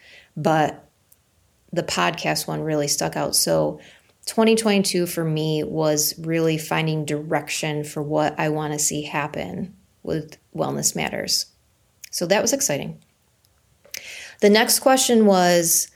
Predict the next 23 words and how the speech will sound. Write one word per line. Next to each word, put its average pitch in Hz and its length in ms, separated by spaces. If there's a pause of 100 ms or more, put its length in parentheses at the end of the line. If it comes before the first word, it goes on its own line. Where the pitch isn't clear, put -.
(260)
"What 202 340
are 214 320
some 175 340
lessons 226 880
I've 165 480
learned 156 800
in 147 240
twenty 147 320
twenty-two?" - 680 (1500)
And 185 140
like 196 160
I 214 60
said, 196 260
it's 156 180
kind 226 320
of 294 100
hard 269 260
to 247 100
remember 208 960
all 190 280
twelve 170 480
months, 151 460
but - 640